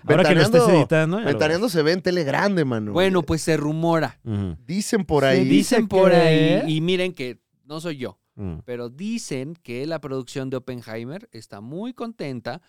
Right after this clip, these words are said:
Speaker 3: porque,
Speaker 2: <laughs>
Speaker 3: porque
Speaker 2: Me gustó el "dicen por ahí".
Speaker 3: Ujú. Y me dijeron, ¿eh? O sea,
Speaker 1: Ujú,
Speaker 3: como,
Speaker 1: ujú.
Speaker 3: este, mis fuentes, que la producción de Oppenheimer está muy contenta porque se retrasó el estreno de Dune, parte dos,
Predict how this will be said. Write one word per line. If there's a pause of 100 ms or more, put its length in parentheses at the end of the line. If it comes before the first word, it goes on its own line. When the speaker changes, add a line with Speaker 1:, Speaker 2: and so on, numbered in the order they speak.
(400)
Speaker 3:
porque, (160)
Speaker 2:
<laughs> (600)
Speaker 3:
porque
Speaker 2:
Me
gustó
el
"dicen
por
ahí".
Speaker 3:
Ujú. (460)
Y
me
dijeron,
¿eh?
O
sea,
Speaker 1:
Ujú,
Speaker 3:
como,
Speaker 1:
ujú. (680)
Speaker 3:
este,
mis
fuentes, (320)
que
la
producción
de
Oppenheimer
está
muy
contenta (340)
porque
se
retrasó
el
estreno (240)
de (300)
Dune, (120)
parte
dos,